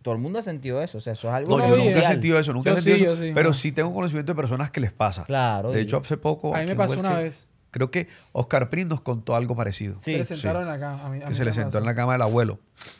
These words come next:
Speaker 3: Ah, no, yo
Speaker 1: Bueno.
Speaker 3: no sé quién era, pero sí, a mí me pasó una cosa.
Speaker 1: Es que, mira, el, el, el, el setenta por ciento de la población mundial siempre dice, te van a decir que al, al lado algo se les en la cama. Porque está de-, es que lo, lo mismo pasa con la novia Puerto, creo. Si tú vas en el carro solo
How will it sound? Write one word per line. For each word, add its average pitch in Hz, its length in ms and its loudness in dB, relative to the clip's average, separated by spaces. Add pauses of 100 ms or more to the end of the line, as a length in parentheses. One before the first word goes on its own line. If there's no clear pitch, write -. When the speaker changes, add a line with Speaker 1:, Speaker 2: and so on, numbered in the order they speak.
(420)
Speaker 3:
Ah, 190 60 -2
no, 196 60 0
yo 202 60 2
Speaker 1:
Bueno. 175 160 0
Speaker 3:
no - 100 -4
sé 202 140 -6
quién 196 160 -4
era, 190 200 0
pero 151 140 -6
sí, 139 180 -14
a 147 80 -8
mí 143 100 -8
me 160 140 -10
pasó 143 220 -8
una 143 120 -10
cosa. 127 220 -8
Speaker 1:
Es - 60 -8
que, 208 120 -2
mira, - 300 -10 (360)
el, 170 260 -2
el, 175 340 0
el, 170 220 -2
el 160 100 0
setenta 185 400 -4
por 202 100 -4
ciento 208 220 -6
de 208 60 -2
la 196 100 0
población 180 380 -2
mundial 180 360 -2
siempre 165 300 -8
dice, - 140 -14
te 139 80 -10
van 147 40 -6
a - 20 -6
decir 151 200 -10
que 151 60 -2
al, 135 180 -4
al 131 240 -2
lado 143 160 0
algo 143 220 -4
se 139 100 -8
les 117 400 -10
en 107 140 -14
la 101 100 -12
cama. 101 380 -12
Porque 170 160 -8
está 143 240 -2
de-, 143 180 -8
es 151 80 -6
que 180 100 -8
lo, 180 220 -2
lo 143 140 -8
mismo 160 180 -4
pasa 180 180 -4
con 165 100 -6
la 151 60 -4
novia 151 220 -2
Puerto, 160 320 -4
creo. 139 260 -6 (440)
Si 139 80 -8
tú 135 100 -4
vas 143 160 4
en 175 60 0
el 180 100 -4
carro 185 280 2
solo 180 440 -2